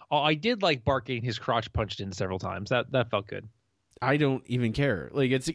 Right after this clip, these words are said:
Speaker 2: it, like, again, Matt, it just feels like them, the writers went to, like, it feels like they went to the Jerusalem or the Israel, uh, Wikipedia page, and they looked under culture,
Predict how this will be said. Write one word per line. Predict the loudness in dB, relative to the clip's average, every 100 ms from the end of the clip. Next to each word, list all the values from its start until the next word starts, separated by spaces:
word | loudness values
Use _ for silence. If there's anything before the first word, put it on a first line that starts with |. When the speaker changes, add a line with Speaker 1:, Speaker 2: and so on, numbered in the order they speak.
| 0
Speaker 2:
it, | 0 4
like, | 4
again, | 4 4 4 4
Matt, | 2
it | 2
just | 2 2
feels | 2 2 2
like | 2
them, | 2 2 0 -6 -2
the | 0
writers | 4 4 6 4 4
went | 4 2 2
to, | 0 2
like, | 2 0 0
it | -2 0
feels | 4 4 4 2
like | 0 2
they | 2
went | 2 2
to | 2 2
the | 2 0
Jerusalem | -2 -4 0 2 2 2 2
or | 0 -2
the | -4 -6 -8 -10 -6
Israel, | 0 2 4 4 4 2 0 -4 -20 -20 _ -4
uh, | 0
Wikipedia | 2 0 0 2 4 4
page, | 4 4 2 0 -10 -18 -20 -10 0
and | 2
they | 4 4
looked | 4 4
under | 2 2
culture, | 2 2 2 2 2